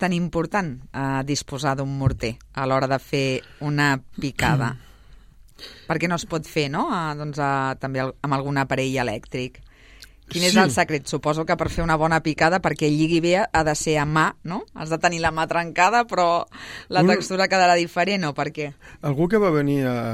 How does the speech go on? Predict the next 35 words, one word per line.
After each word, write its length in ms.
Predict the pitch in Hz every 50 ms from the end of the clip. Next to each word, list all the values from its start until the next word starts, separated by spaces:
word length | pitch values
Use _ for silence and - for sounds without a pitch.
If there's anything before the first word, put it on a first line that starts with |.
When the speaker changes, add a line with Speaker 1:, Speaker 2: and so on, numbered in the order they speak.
| 113 110 113
Speaker 2:
a, 220 | - - 127 123 117 120 120 117 117 113 117 - - -
a 140 | - - 120
l'escola 340 | 120 113 - - 139 135 135
de 80 | 123
cuina 320 | - 110 107 107 117 156 170
fa, 300 | - - 113 110 - - -
fa 200 | - - 127 113
anys, 160 | 117 139 -
quan 240 | - - 120 117 113 - _ - - - - - - - -
va 160 | 135 135 131
posar 300 | 165 147 - 160 143 127
una, 460 | 127 123 120 117 117 110 113 120 - - -
una 180 | 131 131 127 113
ressenya 640 | - - - - 160 165 147 123 113 131 151 - - - - - - - - - - -
que 200 | - - 147 131 120
deia 320 | 120 120 120 135 151 156 143 -
que, 160 | 131 123 120 113 113 113 110 107 104 107 110 113 - - - - - - - - - - - - -
que 220 | - - 127 120 123 - -
el 160 | 127 120 120
millor 400 | 127 123 120 120 131 139 143 175
romesco 400 | 160 156 170 170 160 - - 160
l'havia 560 | 147 143 127 117 127 131 131 127 123 120 117 113 -
tastat 400 | 127 120 - - 120 120 - 147
a 60 | 143
l'escola 320 | 135 120 - - 113 110 104
de 80 | 104
cuina, 400 | 101 - 131 170 190 160 113 101 - _ _ _ _ _ _ _ _ _ _ _ _ _ _ - - - - - -
de 240 | - 240 156 123 120
la 60 | 113 117
manera 240 | 120 117 123 131
que 160 | 123 156 151 143
jo 80 | 127
li 80 | 123 120
havia 160 | 117 117 120
ensenyat. 400 | - - 117 127 147 139 120